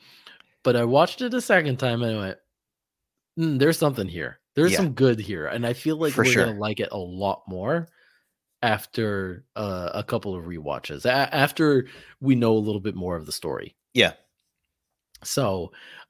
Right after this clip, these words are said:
Speaker 1: um, so that, that's really interesting. We talking about Jack Black. Uh, that was one area I wanted to go. Um, we, we go in a lot of different directions. I mean, we go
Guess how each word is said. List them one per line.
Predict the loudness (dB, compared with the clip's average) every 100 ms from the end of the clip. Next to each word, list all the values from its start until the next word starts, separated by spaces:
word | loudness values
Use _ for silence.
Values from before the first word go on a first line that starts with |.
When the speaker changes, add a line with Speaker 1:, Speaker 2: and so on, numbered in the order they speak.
| _
Speaker 1:
um, | 4 6 4 0 -6 -12 _ _ _
so | 4 6
that, | 6 4
that's | 2 2
really | 2 0
interesting. | 0 -2 -2
We | -2 -4 -8 -18 _ _ -4
talking | 0 2 2
about | 2
Jack | 2 0 0
Black. | -2 -2 -2
Uh, | -6
that | -6 -6
was | -6
one | -6 -4
area | -4 -4
I |
wanted | -6 -8 -6
to | -4
go. | -4 -6 -14 -20 -20 _ -4
Um, | 0 0 0 -2 -6 -10 _ _ _ _
we, | -2 -2 0
we | 0
go | 2
in | 4
a | 4
lot | 2 2
of |
different | 2 0 0
directions. | 0 -2 -2 -6
I | -2
mean, | -2
we | -2
go | 0 2 4 2 0